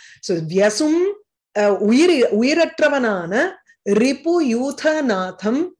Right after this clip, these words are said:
ரிபு எதிரிகள், எதிரிகளினுடைய யூத கூட்டம், அந்த கூட்டத்தின் நாத, அஹ், அரசனாக இருக்கக்கூடியவன் கம்சன். எதிரிகளின் கூட்டம், அந்த எதிரிகளினுடைய கூட்டத்துக்கு தலைவனாக இருக்கக்கூடிய கம்சன்.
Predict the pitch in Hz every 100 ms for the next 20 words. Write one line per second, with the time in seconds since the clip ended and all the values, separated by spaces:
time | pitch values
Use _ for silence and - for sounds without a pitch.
0 | _ _ - - _ 190 202 240 320 339
1 | 285 196 254 277 277 311 359 196 190 262
2 | 302 285 254 233 202 180 165 233 269 -
3 | 220 - 254 277 - 277 302 - - 202
4 | 196 170 262 311 247 - 285 302 220 185
5 | 214 214 247 302 370 - _ - - 196
6 | 175 - 214 240 269 233 208 285 190 214
7 | - 165 165 220 - _ _ _ _ 196
8 | 185 180 - - - - - 190 208 294
9 | 302 294 247 220 220 214 262 403 - _
10 | - 220 190 185 285 320 285 262 226 208
11 | 277 285 311 302 254 233 175 196 277 277
12 | 262 233 208 208 208 170 165 180 202 233
13 | 294